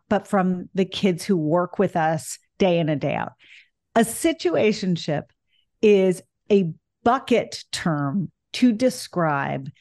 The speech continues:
the vast range of romantic relationships that exist in dating today. Um, I think the kids would probably take offense even to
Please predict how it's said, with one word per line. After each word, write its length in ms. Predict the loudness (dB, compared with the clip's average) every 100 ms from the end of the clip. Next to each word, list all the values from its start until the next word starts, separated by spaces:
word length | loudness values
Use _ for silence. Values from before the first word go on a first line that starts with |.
| _ _
the 220 | 2 2
vast 760 | 2 -2 0 0 2 0 -2 -8
range 720 | -4 0 0 -2 -4 -4 -6 -6 -2
of 200 | -2 0
romantic 920 | 0 2 2 2 2 0 -2 -4 -4
relationships 1080 | 0 2 2 0 -2 -6 -4 -4 -6 -16 -4
that 180 | -2 0
exist 760 | 0 0 0 0 -4 -12 -18 -20 _ _ _ _
in 240 | 2 2 2
dating 580 | 2 2 0 0 -2 -8 -4
today. 520 | 0 0 -2 -10 -20 _ -20 -20 -6
Um, 400 | -2 0 0 -4 -10 _ _ _ _ -2
I 80 | 0
think 240 | 2 0
the 100 | 0
kids 280 | 2 2 2
would 140 | 0
probably 460 | 0 0 0 -2 -2
take 240 | 0 0
offense 420 | -2 -2 -2 -2 -6 -2
even 380 | 0 0 -2 -8 _
to 100 | -2